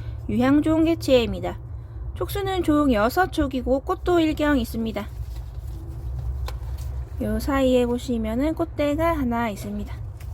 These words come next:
이 길이는 이십육에 이 폭은 영점칠까지 나옵니다.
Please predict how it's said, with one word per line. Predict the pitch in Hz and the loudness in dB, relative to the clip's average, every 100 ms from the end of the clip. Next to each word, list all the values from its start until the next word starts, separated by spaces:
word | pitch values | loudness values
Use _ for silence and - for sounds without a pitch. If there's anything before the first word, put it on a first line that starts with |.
| - - - - - - - | -8 -8 -8 -8 -6 -6 -4
이 | |
길이는 | 247 262 247 233 214 226 | 0 2 4 4 0 -2
이십육에 | 190 214 277 302 320 302 254 240 | -2 -2 4 4 4 4 4 4
이 | 269 | 0
폭은 | - 294 285 277 214 | 0 0 2 2 2
영점칠까지 | 240 339 349 330 320 302 302 311 285 262 | 0 0 0 2 2 4 2 2 0 0
나옵니다. | 180 185 202 - | 0 -2 -4 -8